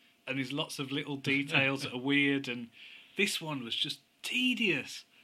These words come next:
Speaker 1: Really tedious.
Speaker 2: I've never heard you say so often, uh, "How long's left on this movie?"
Speaker 1: <laughs> Oh,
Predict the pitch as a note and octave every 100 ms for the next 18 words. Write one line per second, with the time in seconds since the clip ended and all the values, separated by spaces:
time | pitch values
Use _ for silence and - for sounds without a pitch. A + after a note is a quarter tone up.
0 | _ D#3 G3+ A3+ G#3 G3+ A3 A3 G3+ C#3
1 | C3+ D3 F3 F3 D#3+ D#3+ C#3 - D3+ D#3
2 | C3+ A#2+ C3+ - A2 G#2+ B2+ B2 A2+ G#2+
3 | G#2+ G#2+ G#2 D3 F3 D#3 C3+ A2 A2+ -
4 | A2 A2 - G#2+ A2 C3+ - B2 D3+ C#3+
5 | - A#3+ A#3 - - - - - - -
6 | - - - - - - F#3 E3 F3 -
7 | - - - E3 E3+ E3+ D3